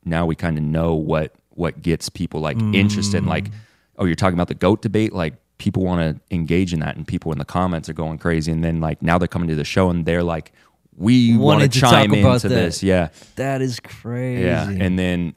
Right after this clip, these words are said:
Speaker 1: I think when we went super viral for the first time was when we had Jason Williams on. Um, and he came on a few times,
Speaker 2: How many
Speaker 1: handful of
Speaker 2: views was
Speaker 1: times.
Speaker 2: that? Do you know? Top of your head?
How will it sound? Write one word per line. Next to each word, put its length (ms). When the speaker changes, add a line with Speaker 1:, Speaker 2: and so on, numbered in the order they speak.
Speaker 1:
I 60
think 260
when 120
we 100
went 260
super 680
viral 400
for 140
the 80
first 340
time 320
was 320
when 140
we 80
had 160
Jason 320
Williams 340
on. 300
Um, 360
and 100
he 120
came 200
on 360
a 80
few 360
times, 560
Speaker 2:
How 80
many 160
Speaker 1:
handful 80
of 20
Speaker 2:
views 100
was 180
Speaker 1:
times. 120
Speaker 2:
that? 140
Do 80
you 60
know? 220
Top 200
of 60
your 80
head? 240